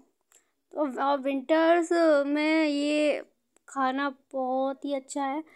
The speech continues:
हमारी सेहत के लिए। तो मतलब वैसे कहते नहीं हम, अ, जितनी मेहनत करते हैं उसका फल उतना ही अच्छा होता है। उसी तरह,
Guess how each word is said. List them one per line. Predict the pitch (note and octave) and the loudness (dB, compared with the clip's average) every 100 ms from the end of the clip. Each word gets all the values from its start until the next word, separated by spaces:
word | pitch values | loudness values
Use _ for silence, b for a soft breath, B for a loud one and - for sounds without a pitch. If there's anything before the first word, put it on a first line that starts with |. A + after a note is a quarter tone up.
| b b _ | b b _
हमारी | D#4+ D#4 D#4+ E4 F4 E4+ | 2 2 4 2 0 -2
सेहत | D#4 C#4+ C#4+ C#4 - | -4 -2 -2 -2 -4
के | D4 | -4
लिए। | C#4 C#4 D#4 _ _ _ _ _ _ _ _ b b b _ | -2 -4 -6 _ _ _ _ _ _ _ _ b b b _
तो | E4+ | -2
मतलब | E4+ F4 E4+ b b - | 2 2 0 b b -4
वैसे | C4+ D4+ | -4 -2
कहते | C#4+ C#4 D#4+ | -2 0 2
नहीं | E4+ | 2
हम, | D4 C4 C4+ _ _ _ _ _ F#4 | 2 -4 -10 _ _ _ _ _ -14
अ, | - C#4+ C4+ C4 B3+ | -8 -4 0 0 -2
जितनी | A#3+ B3+ - D4+ | -4 -12 -2 0
मेहनत | D4 C4+ C4 C4+ | 2 0 0 -2
करते | C#4+ C4 C4 C#4 C4+ | -4 -4 -2 -2 -2
हैं | C#4 | -2
उसका | C#4 C4+ - C4+ | -4 -8 -2 -2
फल | C#4 C4 C4+ | 0 -2 -2
उतना | A#3+ C#4 | -4 -4
ही | C#4 C4+ | -4 -4
अच्छा | C#4 | -4
होता | B3+ B3 | -4 -4
है। | C4 | -4
उसी | C4+ C#4 | -4 -6
तरह, | C#4+ D4+ | 0 2